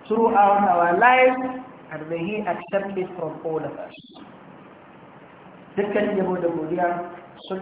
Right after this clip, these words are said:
tabbata ga Allah madaukakin sarki mai kowa mai komai. Muna neman agajinsa, muna neman shiryarsa,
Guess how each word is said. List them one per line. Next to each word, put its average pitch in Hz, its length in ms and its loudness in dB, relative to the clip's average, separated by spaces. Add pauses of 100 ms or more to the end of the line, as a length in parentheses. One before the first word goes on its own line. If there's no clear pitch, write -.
tabbata 170 340 -6
ga 147 160 -6
Allah 202 240 0
madaukakin 170 480 -8
sarki 175 380 -10
mai 147 180 -12
kowa 165 300 -2
mai 135 60 -10 (100)
komai. 170 240 -6 (240)
Muna 156 160 -8
neman 160 260 -8
agajinsa, 156 560 -6
muna 147 240 -10
neman 143 300 -10 (3000)
shiryarsa, 190 540 0